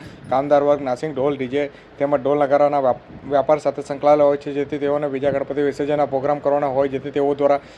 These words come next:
પ્રતિવર્ષ સાતમા દિવસે વિસર્જન કરવામાં આવતું હોય છે.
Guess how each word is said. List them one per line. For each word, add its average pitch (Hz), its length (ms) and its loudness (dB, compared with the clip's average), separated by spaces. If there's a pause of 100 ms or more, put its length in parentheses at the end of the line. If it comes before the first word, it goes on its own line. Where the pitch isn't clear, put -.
(140)
પ્રતિવર્ષ 143 420 0
સાતમા 139 260 -2
દિવસે 143 280 0
વિસર્જન 143 380 -4
કરવામાં 143 340 0
આવતું 139 280 -2
હોય 143 100 0
છે. 147 160 -6